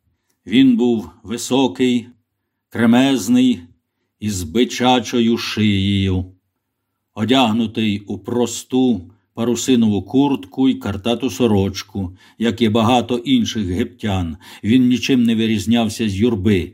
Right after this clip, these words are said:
але вся його постать випромінювала владність і силу. Ліра впізнала цю силу.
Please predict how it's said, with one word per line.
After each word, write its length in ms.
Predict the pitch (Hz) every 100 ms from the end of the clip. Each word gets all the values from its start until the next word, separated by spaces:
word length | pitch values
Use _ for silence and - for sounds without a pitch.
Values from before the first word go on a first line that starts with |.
| _ _ _ _ -
але 280 | 107 104
вся 400 | 95 - - 117
його 340 | 110 104 92 90
постать 880 | - 113 135 - - 85 - - _ _ _ -
випромінювала 1120 | 90 110 117 101 95 117 135 123 117 107 98
владність 1160 | 80 85 104 117 98 107 113 101 - - - _
і 120 | - 110
силу. 680 | - - 98 87 80 76 - _ _ _ _ _ _ _ _ _
Ліра 380 | 98 139 160 147
впізнала 1000 | 127 92 139 117 110 113 110 104 98 90 -
цю 220 | - 110
силу. 600 | - 104 92 85 73